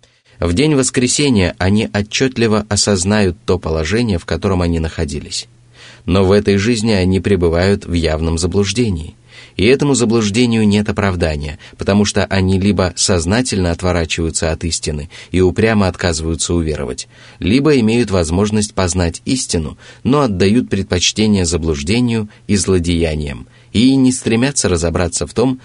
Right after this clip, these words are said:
что является истиной, а что ложью. Примечательно, что Аллах вначале поведал о том, что различные группировки разошлись во мнениях о пророке Исе, а затем проклял тех,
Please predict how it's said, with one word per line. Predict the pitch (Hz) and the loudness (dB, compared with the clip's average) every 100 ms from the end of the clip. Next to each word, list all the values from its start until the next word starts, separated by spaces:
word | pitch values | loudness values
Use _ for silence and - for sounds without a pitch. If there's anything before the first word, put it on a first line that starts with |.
| - | -18
что | - - 113 | -12 -2 2
является | 101 95 90 - 85 | 2 2 2 0 -4
истиной, | - 101 - 113 131 131 _ _ | -4 -4 -2 0 0 -4 _ _
а | - | -8
что | 87 - 95 | -6 -2 0
ложью. | 104 78 - - _ _ _ _ _ _ _ _ _ _ _ - | 0 -2 -8 -16 _ _ _ _ _ _ _ _ _ _ _ -4
Примечательно, | 110 113 127 170 160 135 117 | 0 2 4 2 0 0 0
что | 104 - | 0 0
Аллах | 95 95 131 143 - | 2 2 0 -4 -2
вначале | 101 98 - 131 107 | 0 0 0 0 0
поведал | 101 87 101 90 80 | 0 0 2 2 -2
о | 80 | 0
том, | 113 139 131 - - | 0 -2 -4 -18 -10
что | - - 113 110 | -4 2 2 2
различные | 104 104 90 120 123 - 95 | 0 0 0 -2 0 0 2
группировки | 85 92 87 92 95 127 - 82 - - - | 2 0 0 0 0 0 -4 -6 -6 -12 0
разошлись | 98 92 98 - 131 - | 2 2 0 0 0 2
во | 95 | -2
мнениях | 80 90 117 117 107 | 0 0 0 0 -4
о | - | -6
пророке | - 87 82 90 90 90 | -2 -2 0 -2 0 -2
Исе, | 82 - - - - - _ - - | -2 -4 -6 -14 -20 -20 _ -20 -8
а | 110 | -4
затем | 110 135 131 160 139 | 0 0 2 -2 0
проклял | 147 127 - 85 80 | 0 -2 0 0 0
тех, | - 147 143 | -2 -2 -2